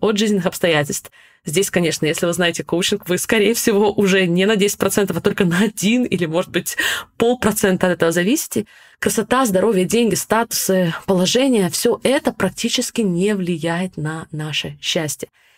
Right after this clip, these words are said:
И дальше остаётся те самые сорок процентов.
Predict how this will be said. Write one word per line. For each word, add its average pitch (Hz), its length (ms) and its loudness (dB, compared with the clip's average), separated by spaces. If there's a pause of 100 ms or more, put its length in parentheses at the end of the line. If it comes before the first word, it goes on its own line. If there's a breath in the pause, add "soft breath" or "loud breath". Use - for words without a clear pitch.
(260 soft breath)
И 247 100 0
дальше 339 320 2
остаётся 302 640 2 (220)
те 202 180 0
самые 202 440 0
сорок 170 320 -4
процентов. - 640 -8